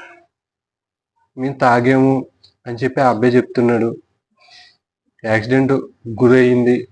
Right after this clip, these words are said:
దానివల్లనే బస్సు యాక్సిడెంట్ అయ్యింది అని చెప్పి స్పష్టంగా అర్థమవుతుంది. అయినా కానీ ఆ ఎర్రిస్వామి మీద ఎటువంటి చర్యలు తీసుకోలేదు ఇప్పటి వరకు పోలీసు వాళ్ళు. మళ్ళీ ఈ ఎర్రిస్వామి రివర్స్ లో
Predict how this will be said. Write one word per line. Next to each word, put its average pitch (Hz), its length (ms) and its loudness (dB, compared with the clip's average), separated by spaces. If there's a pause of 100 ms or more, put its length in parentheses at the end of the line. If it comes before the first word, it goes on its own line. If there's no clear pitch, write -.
(120)
దానివల్లనే 120 640 2
బస్సు 123 280 -2
యాక్సిడెంట్ 127 420 2 (140)
అయ్యింది 135 380 2
అని 135 120 2
చెప్పి 131 220 -6
స్పష్టంగా 131 540 -2
అర్థమవుతుంది. 120 520 0
అయినా 113 220 0
కానీ 123 360 -4 (440)
ఆ 110 40 -8
ఎర్రిస్వామి 123 640 -2
మీద 123 160 -2
ఎటువంటి 120 420 0
చర్యలు 120 400 0
తీసుకోలేదు 113 520 -4
ఇప్పటి 104 220 -6
వరకు 107 360 -4
పోలీసు 101 300 -2
వాళ్ళు. 87 200 -8 (540)
మళ్ళీ 117 260 2
ఈ 156 300 0
ఎర్రిస్వామి 139 640 2
రివర్స్ 127 500 -2
లో 123 280 0